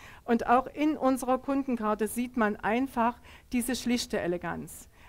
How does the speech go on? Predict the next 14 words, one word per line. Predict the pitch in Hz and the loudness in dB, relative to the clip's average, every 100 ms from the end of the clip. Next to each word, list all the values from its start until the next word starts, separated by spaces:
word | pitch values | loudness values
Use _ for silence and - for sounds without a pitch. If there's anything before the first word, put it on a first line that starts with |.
| - | -2
Also | 233 240 | 0 0
sie | 247 277 | 0 -2
ist | 269 - | -2 -4
schlicht, | - 339 349 - - - | 2 4 4 -2 -12 -12
sie | 233 254 | -6 -4
ist | 240 | 0
einfach | - 240 240 226 | 2 2 2 0
ganz | 240 226 - | 2 2 0
großartig | 254 277 - 247 247 - | 0 2 2 2 2 0
und | 330 349 | 4 4
sie | 294 247 | 2 -2
bietet | 262 240 285 | -2 -2 -2
viele | - 240 285 | -2 0 0
Vorteile. | 302 220 202 202 180 170 | 0 -2 -2 -4 -4 -4